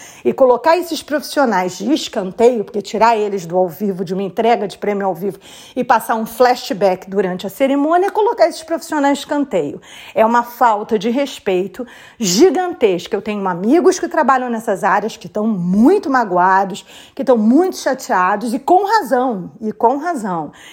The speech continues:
E não é só porque eu tenho amigos, eu reconheço a importância deles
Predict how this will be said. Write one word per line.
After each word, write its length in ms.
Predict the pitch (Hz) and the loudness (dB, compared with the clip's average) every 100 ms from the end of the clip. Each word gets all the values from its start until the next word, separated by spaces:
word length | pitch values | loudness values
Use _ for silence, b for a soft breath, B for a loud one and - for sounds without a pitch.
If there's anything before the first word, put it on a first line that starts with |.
| B | B
E 80 | 254 | 2
não 160 | 269 | 4
é 60 | 381 | 2
só 180 | - 302 | 2 0
porque 220 | 262 262 | 0 0
eu 80 | 226 | 2
tenho 240 | 226 214 | 2 0
amigos, 400 | 190 175 160 170 | -2 -4 -6 -4
eu 80 | 202 | -6
reconheço 800 | 180 277 277 311 262 285 359 359 | 0 0 2 0 0 2 2 2
a 40 | 311 | -4
importância 640 | 269 277 240 233 233 294 | -2 -2 -2 -4 0 -2
deles 480 | 208 208 220 233 | 2 2 2 -2